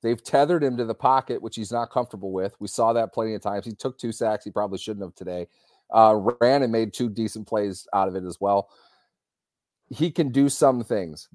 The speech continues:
but when the rubber meets the road, you're gonna lose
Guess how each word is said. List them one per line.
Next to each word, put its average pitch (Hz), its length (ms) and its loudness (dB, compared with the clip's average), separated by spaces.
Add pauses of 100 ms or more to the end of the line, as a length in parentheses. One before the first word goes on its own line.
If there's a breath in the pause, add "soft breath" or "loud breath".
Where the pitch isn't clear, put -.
(100)
but 104 340 4
when 104 160 -2
the 101 80 -2
rubber 120 300 4
meets 139 240 -2
the - 80 -6
road, 123 440 4 (460)
you're 104 240 0
gonna 131 200 2
lose 110 720 0